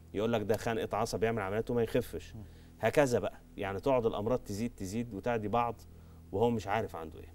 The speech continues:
Speaker 2: مم.
Speaker 1: وعلى فكرة انترناشونال، يعني بيجي لي ناس من دول كتيرة من بره، كندا وفرنسا وألمانيا ودول العربية جيراننا،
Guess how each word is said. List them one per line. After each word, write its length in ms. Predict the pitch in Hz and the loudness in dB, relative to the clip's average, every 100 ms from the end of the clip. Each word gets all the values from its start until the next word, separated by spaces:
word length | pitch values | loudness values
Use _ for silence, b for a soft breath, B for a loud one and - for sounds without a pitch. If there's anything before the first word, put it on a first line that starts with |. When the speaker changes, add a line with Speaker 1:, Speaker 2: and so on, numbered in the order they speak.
| - | -8
Speaker 2:
مم. 260 | 113 104 - | -6 -6 -2
Speaker 1:
وعلى 140 | 104 107 | 0 2
فكرة 280 | 175 165 127 | 0 2 2
انترناشونال، 640 | 127 120 127 156 147 135 | 2 2 4 2 2 0
يعني 260 | 127 127 131 | 0 0 -2
بيجي 180 | 113 139 | 0 2
لي 100 | 139 | 4
ناس 280 | 139 143 107 | 2 -2 -2
من 240 | 104 95 | -2 2
دول 220 | 113 123 | 6 6
كتيرة 340 | - - 123 113 | 2 -2 0 0
من 180 | 92 | -2
بره، 300 | 85 98 123 - b b b b | -2 0 0 -2 b b b b
كندا 340 | 120 107 90 104 | 2 4 2 2
وفرنسا 800 | 101 - 85 104 110 - 98 98 | 0 -2 -2 -2 -2 0 2 2
وألمانيا 920 | 98 87 87 95 110 101 101 104 101 | 0 -2 -4 -2 -2 -2 -2 -2 -2
ودول 1300 | 82 92 95 90 90 90 87 90 87 - - 95 101 | -2 -2 -2 -2 -2 -4 -4 -6 -8 -14 -8 -2 0
العربية 720 | 101 90 90 95 101 95 92 | 0 0 -2 0 0 0 -2
جيراننا، 540 | 87 90 101 110 110 | -4 -2 0 0 -2